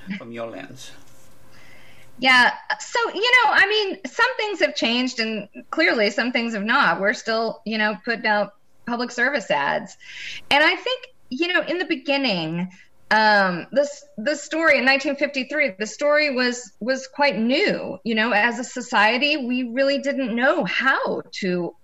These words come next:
Speaker 2: adapt to disposable packaging.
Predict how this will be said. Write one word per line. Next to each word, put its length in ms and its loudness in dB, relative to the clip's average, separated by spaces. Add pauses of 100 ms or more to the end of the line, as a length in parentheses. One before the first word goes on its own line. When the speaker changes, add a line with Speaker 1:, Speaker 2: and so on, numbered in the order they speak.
(140)
Speaker 2:
adapt 680 2
to 180 -2
disposable 720 -4
packaging. 680 -2